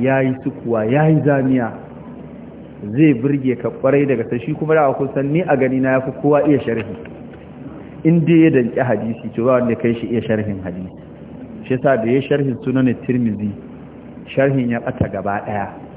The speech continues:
Yana cikin asarar da duniya ta yi, wadda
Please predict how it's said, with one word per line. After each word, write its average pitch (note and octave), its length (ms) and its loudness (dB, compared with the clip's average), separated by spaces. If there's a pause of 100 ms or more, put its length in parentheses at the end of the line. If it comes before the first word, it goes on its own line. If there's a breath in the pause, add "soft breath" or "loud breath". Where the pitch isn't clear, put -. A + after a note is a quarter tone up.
(800)
Yana C3 320 4
cikin C3 240 -4
asarar B2 540 0
da G#2+ 80 -4
duniya A#2+ 680 -2
ta C3 80 -2
yi, B2 220 0 (1120)
wadda B2 640 0